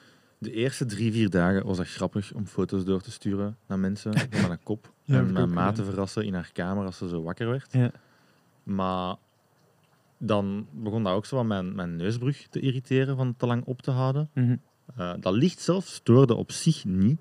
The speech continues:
Speaker 2: Mhm.
Speaker 1: dat moet ik wel zeggen. Maar het gewoon dragen bovenop een bril was niet altijd ideaal. En ik kon niet de bril krediet geven voor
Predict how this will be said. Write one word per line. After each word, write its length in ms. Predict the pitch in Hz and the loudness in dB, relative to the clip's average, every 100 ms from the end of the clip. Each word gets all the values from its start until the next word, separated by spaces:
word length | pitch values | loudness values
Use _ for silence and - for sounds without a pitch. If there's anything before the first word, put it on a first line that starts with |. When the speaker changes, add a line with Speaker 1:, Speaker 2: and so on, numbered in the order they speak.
| - | -4
Speaker 2:
Mhm. 240 | 131 117 120 - | -4 -2 -4 -2
Speaker 1:
dat 120 | 101 | 0
moet 140 | 101 - | 2 0
ik 100 | - | 2
wel 160 | 101 | 4
zeggen. 340 | 92 98 139 - _ _ _ _ _ _ _ | 4 2 0 -4 _ _ _ _ _ _ _
Maar 140 | 104 92 | -4 -4
het 120 | - | -4
gewoon 200 | 104 98 | -4 -4
dragen 720 | 87 92 101 101 95 95 101 | -2 2 4 2 2 -2 -4
bovenop 420 | 98 95 101 95 | -2 -2 -2 -6
een 120 | 95 87 | -8 -8
bril 300 | 85 98 98 | -2 0 0
was 200 | 87 - | -2 0
niet 180 | 95 | 2
altijd 380 | 95 92 92 87 - | 2 4 0 0 -4
ideaal. 600 | 95 82 80 98 120 120 - - - _ _ _ _ _ _ | -4 0 2 0 0 -4 -14 -20 -20 _ _ _ _ _ _
En 180 | - 127 | 0 2
ik 120 | 120 - | 2 -2
kon 320 | - 143 143 139 117 120 | 6 6 6 0 0 4
niet 260 | 143 185 208 - _ _ _ _ _ _ _ _ _ _ _ - - _ | 6 6 4 -6 _ _ _ _ _ _ _ _ _ _ _ -14 -14 _
de 160 | 127 | -2
bril 560 | 104 107 120 151 156 160 - | 0 2 6 6 6 2 -2
krediet 520 | 139 107 92 123 - | 0 0 0 -2 0
geven 760 | - 127 127 117 120 120 120 | 2 4 6 6 4 4 2
voor 460 | 90 101 107 107 | -4 2 2 2